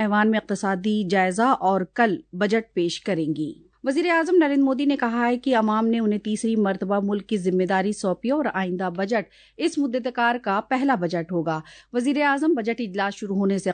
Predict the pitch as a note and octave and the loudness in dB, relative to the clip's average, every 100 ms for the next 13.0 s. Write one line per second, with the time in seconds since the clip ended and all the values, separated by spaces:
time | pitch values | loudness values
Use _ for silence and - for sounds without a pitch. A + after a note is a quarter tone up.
0 | - G#3+ C4 A3 F#3 F#3 F#3+ G3+ G#3+ - | 0 2 2 2 2 0 0 0 -2 -4
1 | F3+ E3+ F3 - D#3+ D#3 D#3 D#3+ F3+ F#3+ | -2 0 0 -2 -2 -2 -2 0 2 2
2 | F#3 F#3+ G3 F#3 G3+ C#4+ D4+ G#3+ F#3+ G#3 | 0 -2 -2 0 0 -2 -4 -6 -4 -6
3 | G3+ F3+ F3+ F3+ E3 E3+ E3+ F#3+ F3+ G3 | -4 -4 -2 -4 -4 -4 -4 -6 -2 0
4 | G#3+ A#3 A#3+ B3+ C4 - - F#3 A3 G3 | 0 2 2 0 -2 -18 -16 -4 -4 -2
5 | A3+ A#3 D#4 F4 B3+ A#3 - F#3+ G#3+ A#3 | -2 -2 -2 -4 -2 -2 -2 -4 -2 0
6 | D4 C4 F#3 E3+ - _ - C#4+ D#4 C#4+ | 0 0 -4 -4 -10 _ 0 2 2 2
7 | G#3 G#3+ G3+ G#3+ A3+ C4+ C4+ G3 F#3+ F#3+ | 0 0 -2 0 2 0 0 -2 -2 -2
8 | F3+ G#3 - G#3 G3 A#3 F#3+ F3 _ - | -2 -4 -4 -2 2 0 0 -8 _ -10
9 | G#3 B3+ - E4 A#3+ D#3+ D#3 G#3+ C4 B3+ | -2 -2 0 -2 -2 -6 -2 0 0 -2
10 | A3+ F#3+ - G3 F#3+ B3+ - F#3+ F#3 G#3 | -4 -4 -4 -6 -4 -6 -4 -4 -2 -2
11 | G#3 A3+ F#3 E3 E3 E3 D3+ D#3 D#3+ - | -2 0 0 0 -2 -4 -4 -6 -8 -18
12 | _ - F#3 G#3 - B3 A#3+ A#3+ C4+ | _ -2 0 0 -2 -2 -2 -2 -2